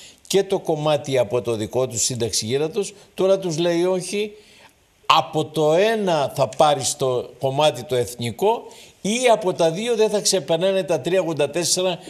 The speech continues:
που είναι η εθνική σύνταξη. Άρα οι περισσότεροι και νυν αλλά και μελλοντικοί,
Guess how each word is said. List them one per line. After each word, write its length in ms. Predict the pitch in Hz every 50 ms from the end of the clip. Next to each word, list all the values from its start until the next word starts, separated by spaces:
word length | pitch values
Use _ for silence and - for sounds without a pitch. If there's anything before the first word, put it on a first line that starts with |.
| - - - - -
που 140 | - 175 208
είναι 220 | 208 208 208 208 -
η 160 | 156 156 160
εθνική 440 | 151 151 143 147 156 139 - 160 151
σύνταξη. 500 | - - 135 113 113 110 - - - - _
Άρα 500 | - 196 214 208 170 156 175 208 208 - - - - - - -
οι 140 | - 165 160
περισσότεροι 800 | - - 170 160 147 135 - - 208 214 214 214 214 175 156 143
και 200 | - - 156 151
νυν 400 | 151 170 202 214 190 139 107 92 - - - - - -
αλλά 260 | - 156 156 156 147
και 200 | 139 151 156 156
μελλοντικοί, 840 | 139 143 139 131 135 135 117 123 117 104 - 151 175 196 220 214